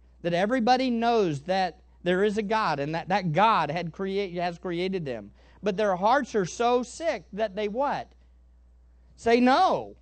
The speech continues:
They deny it. And they come up with a God that accepts them and accepts their form of religion. The world knows what is right and wrong, too. They have a conscience, don't they?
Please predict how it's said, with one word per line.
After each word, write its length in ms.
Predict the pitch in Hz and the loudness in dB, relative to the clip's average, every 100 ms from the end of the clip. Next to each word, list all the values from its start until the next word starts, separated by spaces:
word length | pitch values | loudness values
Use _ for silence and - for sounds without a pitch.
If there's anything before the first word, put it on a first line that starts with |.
| _ _ _ - | _ _ _ -2
They 100 | 214 | 2
deny 440 | 233 233 320 330 | 2 2 2 0
it. 180 | 151 120 | -4 -4
And 100 | 202 | -4
they 60 | |
come 180 | 233 302 | -2 -2
up 100 | 339 | 0
with 140 | 311 262 | 0 0
a 60 | |
God 400 | 196 226 269 285 | 2 2 2 0
that 120 | 247 226 | 0 -2
accepts 520 | 170 - 294 330 - | -4 -6 -6 -6 -6
them 480 | 220 170 110 90 101 _ _ | -4 -2 -4 -10 -20 _ _
and 100 | 180 | -6
accepts 460 | 202 - 285 277 180 | -6 -6 -6 -6 -4
their 360 | 175 220 285 320 | 2 4 4 2
form 440 | - 269 277 269 | 0 0 2 2
of 140 | 240 | 0
religion. 720 | 202 202 220 285 269 220 107 - - - - _ - - - - - - | 2 2 2 0 -2 -2 -4 -16 -20 -20 -20 _ -20 -20 -20 -20 -20 -10
The 80 | - | -4
world 400 | 185 208 247 277 | 0 4 4 4
knows 380 | 226 208 220 175 | 2 0 0 0
what 160 | 165 147 | -4 -4
is 140 | 123 | -4
right 260 | 123 120 120 | -4 -6 -6
and 100 | 117 | -10
wrong, 280 | 113 101 | -8 -10
too. 320 | 110 202 156 143 | -10 -8 -6 -4
They 120 | 220 | -4
have 180 | 269 269 | -2 -2
a 60 | |
conscience, 640 | 226 285 320 - 196 131 - | -4 -4 -4 -4 -8 -8 0
don't 240 | 247 269 | 2 2
they? 300 | 196 135 95 | 2 0 -2